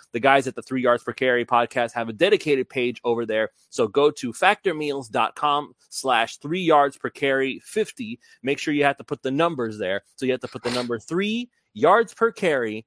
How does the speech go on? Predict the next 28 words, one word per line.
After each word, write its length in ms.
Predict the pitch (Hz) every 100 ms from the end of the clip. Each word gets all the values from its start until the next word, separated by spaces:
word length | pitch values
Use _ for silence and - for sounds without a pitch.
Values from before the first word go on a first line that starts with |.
| _
the 80 | 117
number 240 | 127 131 120
five, 540 | - 151 170 185 - -
and 100 | 120
the 80 |
number 240 | 139 180 202
zero. 500 | 147 165 110 87 - _ _
You 100 | -
type 220 | - 170 185
all 100 | 180
that 180 | 170
in 140 | 165 160
as 80 | 143
a 60 |
promo 340 | - 143 147 139
code, 300 | 139 135 139
and 180 | 127 127
you 80 |
will 120 | 156 143
get 160 | 135 -
fifty 300 | - 220 226
percent 340 | - 185 208 160
off 220 | 143 143 _
your 120 | - 113
first 360 | - 175 -
order 300 | 151 135 127
of 80 | 113
Factor. 440 | - 135 - 135